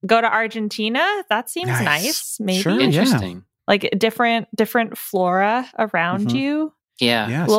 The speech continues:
Speaker 2: something
Speaker 1: closer
Speaker 2: new.
Speaker 1: to the equator.
Speaker 2: I'm gonna pick up Sam, like, by the scruff of his neck. I'm pick him up like this, take him out of my computer, and be like, "Hi, Sam." And he's gonna be, like, this big.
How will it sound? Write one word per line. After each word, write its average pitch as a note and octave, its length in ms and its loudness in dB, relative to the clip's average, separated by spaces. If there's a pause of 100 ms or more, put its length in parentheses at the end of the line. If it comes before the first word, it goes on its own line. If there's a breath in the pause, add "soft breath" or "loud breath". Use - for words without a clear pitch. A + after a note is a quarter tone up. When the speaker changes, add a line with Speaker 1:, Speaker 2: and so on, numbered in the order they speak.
Speaker 2:
something - 100 -4
Speaker 1:
closer A#3 280 2
Speaker 2:
new. A#3 80 2
Speaker 1:
to - 40 2
the A3+ 140 0
equator. G#3 760 0 (220 loud breath)
Speaker 2:
I'm D#3 80 2
gonna E3+ 100 4
pick E3+ 220 -2
up D#3+ 140 0
Sam, C#3 460 -2
like, C3 200 -2
by B2 160 2
the A2+ 160 -2
scruff B2 320 -2
of A#2 100 -8
his G#2+ 160 -8
neck. A2+ 320 -2
I'm F#2 400 -6
pick C3 140 -2
him C3 100 0
up B2 100 -2
like B2 140 2
this, G#2 280 0
take C3 180 0
him C3 100 -2
out B2+ 140 2
of C#3+ 60 0
my D3+ 80 0
computer, B2 440 -2
and A#2 140 -4
be B2 80 0
like, A#2+ 140 -4
"Hi, A3 180 2
Sam." D#3 340 -2
And C3+ 80 -2
he's A#2+ 80 0
gonna C3 120 2
be, A#2+ 80 2
like, A2+ 140 2
this B2 160 0
big. G#2 320 0